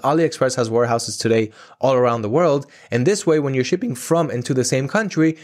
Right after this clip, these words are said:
you're gonna have really fast shipping times, really happy customers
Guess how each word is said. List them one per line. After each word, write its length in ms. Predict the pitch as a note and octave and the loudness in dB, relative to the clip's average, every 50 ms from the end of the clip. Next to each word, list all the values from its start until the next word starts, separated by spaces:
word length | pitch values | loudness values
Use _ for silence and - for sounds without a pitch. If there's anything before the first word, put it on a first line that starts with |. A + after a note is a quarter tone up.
| - - _ | -20 -8 _
you're 100 | C3 C3+ | -2 0
gonna 160 | F3+ F#3 E3 | 0 0 2
have 240 | C#3 D3 D3 B2+ - | 2 0 0 -2 -4
really 320 | - G#2+ B2+ C3+ C3 C3 B2+ | -8 -2 -2 0 0 0 -2
fast 260 | - B2 A2+ A2+ - | 0 -2 -2 -2 0
shipping 300 | - F#3 F#3 F3+ D#3+ D3+ | -2 -2 0 0 -2 0
times, 340 | - D#3 D3+ D3+ D3+ D3 - - - _ _ _ - | -2 -2 -2 -2 -4 -6 -10 -16 -20 _ _ _ -2
really 240 | C3+ F3+ G3+ G#3 F3 | 0 0 2 2 0
happy 260 | D3 D#3+ D#3+ E3+ D#3+ | 0 0 0 -2 0
customers 540 | - C#3+ C3 B2+ - C#3+ B2+ B2+ C3 C3 | 0 0 -2 0 0 0 0 0 0 -2